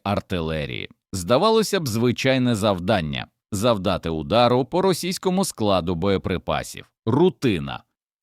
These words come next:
Але те, що сталося далі, перетворило цю операцію на справжню гру на виживання. Гру, у якій переможених не шкодують.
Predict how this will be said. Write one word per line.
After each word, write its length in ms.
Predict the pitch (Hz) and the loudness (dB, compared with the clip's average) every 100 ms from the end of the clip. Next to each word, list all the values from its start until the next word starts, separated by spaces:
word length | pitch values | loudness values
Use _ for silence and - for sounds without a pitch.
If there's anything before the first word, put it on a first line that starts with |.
| - | -2
Але 340 | 113 110 104 | 2 2 2
те, 280 | 92 - 120 | -2 -2 -2
що 260 | 87 - 73 | -2 -6 -10
сталося 600 | - 98 78 62 - 64 | -4 -2 -2 -4 -10 -8
далі, 440 | 73 127 104 58 - _ _ - | 0 2 2 -2 -14 _ _ 0
перетворило 680 | 143 160 165 185 202 185 | 2 2 0 2 2 0
цю 180 | 139 135 | 0 0
операцію 600 | 104 107 135 160 - 160 | 0 2 2 0 -2 -2
на 160 | 156 147 | 0 -4
справжню 640 | - 113 117 101 90 104 | -2 2 4 4 0 -2
гру 220 | 90 95 | 0 0
на 120 | 85 | -2
виживання. 680 | 82 85 90 87 80 60 52 _ _ | -4 -4 -4 -2 -4 -6 -14 _ _
Гру, 420 | - 104 135 185 - | -4 2 4 4 2
у 120 | 92 | -2
якій 340 | 82 80 80 73 | -2 -4 -6 -6
переможених 840 | 78 76 107 202 175 196 190 - | -6 -2 0 2 0 0 -2 -4
не 320 | - 110 117 | -2 2 2
шкодують. 720 | 107 - 95 78 71 64 58 | 0 -2 -4 -4 -6 -8 -12